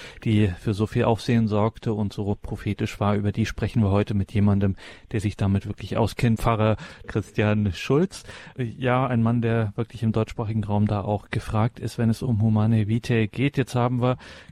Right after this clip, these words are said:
gerade, Pfarrer Schulz, über die eheliche Liebe gesprochen, wie die Enzyklika Humane Vitae, wie Paul der Sechste sie hier darstellt, als vollmenschliche Liebe, sinnenhaft und geistig zugleich.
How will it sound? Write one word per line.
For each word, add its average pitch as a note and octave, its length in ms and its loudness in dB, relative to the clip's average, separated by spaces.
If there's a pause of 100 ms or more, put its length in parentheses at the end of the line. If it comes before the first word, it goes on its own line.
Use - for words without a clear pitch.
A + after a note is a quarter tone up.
gerade, A#2+ 380 0
Pfarrer A#2 400 -2
Schulz, - 720 -2 (180)
über A#2+ 200 -2
die A#2 320 0 (220)
eheliche A#2+ 560 2
Liebe C3 680 -2
gesprochen, B2+ 500 -2
wie A2+ 120 -2
die B2 160 -2
Enzyklika A#2+ 680 0
Humane A2+ 460 2
Vitae, A#2 320 -2
wie A#2 80 -2
Paul A2+ 220 0
der A2+ 100 2
Sechste G#2+ 440 -2 (360)
sie - 160 -4
hier A2 160 4
darstellt, B2 800 0
als A2+ 160 -4
vollmenschliche C3 880 -2
Liebe, A#2+ 540 0 (320)
sinnenhaft A#2+ 720 -2
und A2 180 -2
geistig A#2 680 -2
zugleich. A2 800 0